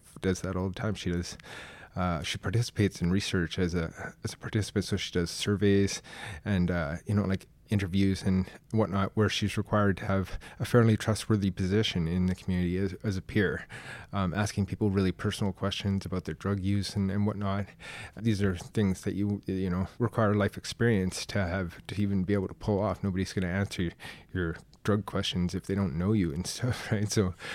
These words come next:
th-, I started to see the value in those, in those positions, and we just realized that there's n-, sort of nothing, nothing sort of a that was, you could call a statement of our own, like a position of our own fr-, from a community perspective that would say that we,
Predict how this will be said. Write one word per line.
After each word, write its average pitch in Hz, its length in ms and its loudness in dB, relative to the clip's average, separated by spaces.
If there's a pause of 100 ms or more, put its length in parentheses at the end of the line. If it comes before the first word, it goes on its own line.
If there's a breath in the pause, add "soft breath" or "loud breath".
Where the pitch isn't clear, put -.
th-, 120 120 2
I 90 200 2
started 101 280 0
to 95 40 -6
see - 180 0
the 90 80 2
value 92 400 2
in 85 80 2
those, 90 320 0
in 113 160 2
those 95 220 4
positions, 101 760 2 (520 loud breath)
and 101 140 2 (140)
we 107 140 4
just 98 220 -2
realized 104 440 4
that 90 120 -4
there's 95 260 0
n-, 107 80 2
sort 107 220 0
of 92 80 0
nothing, 98 420 2 (460 loud breath)
nothing 113 320 4
sort 110 220 2
of 101 40 2
a 95 160 4 (280)
that 104 120 4
was, 101 220 2
you 110 140 2
could 107 160 0
call 107 260 2
a 95 40 0
statement 107 440 0
of 90 80 0
our 87 180 0
own, 113 180 2
like 101 180 -2
a 90 40 -4
position 98 440 -2
of 120 140 0
our 120 140 2
own 120 280 2 (480 loud breath)
fr-, - 240 -6
from 104 220 4
a 98 40 2
community 104 400 4
perspective 120 760 -2 (320 loud breath)
that 92 120 2
would 95 160 2
say 90 260 4
that 85 260 -2
we, 98 180 2